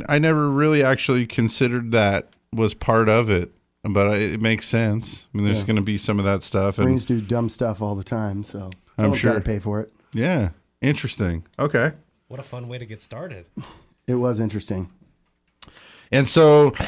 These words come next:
Speaker 1: after the Marine Corps, how long were you in the Marines for?
Speaker 2: I served for four years.
Speaker 1: Okay. And then after that, back
Speaker 2: Uh,
Speaker 1: here?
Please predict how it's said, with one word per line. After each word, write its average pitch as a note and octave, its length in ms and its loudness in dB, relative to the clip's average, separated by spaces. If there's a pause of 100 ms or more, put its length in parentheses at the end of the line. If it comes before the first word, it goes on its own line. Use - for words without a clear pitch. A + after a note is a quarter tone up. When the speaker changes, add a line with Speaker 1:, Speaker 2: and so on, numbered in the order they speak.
(120)
Speaker 1:
after C#3+ 340 4
the C#3+ 120 4
Marine C3 340 2
Corps, C3+ 120 0
how C#3 120 6
long C#3+ 160 4
were C#3 120 2
you C3 380 2
in B2+ 220 -2
the B2+ 80 0
Marines A#2+ 340 0
for? F#2+ 320 -2 (140)
Speaker 2:
I A#2+ 60 -4
served A#2+ 260 -6
for G#2+ 60 -8
four G#2+ 200 -4
years. F#2+ 320 -6
Speaker 1:
Okay. A2+ 340 2 (280)
And A#2 120 2
then B2+ 120 2
after B2 320 2
that, A#2+ 420 2 (380)
back B2 220 4
Speaker 2:
Uh, - 20 -8
Speaker 1:
here? B2+ 440 2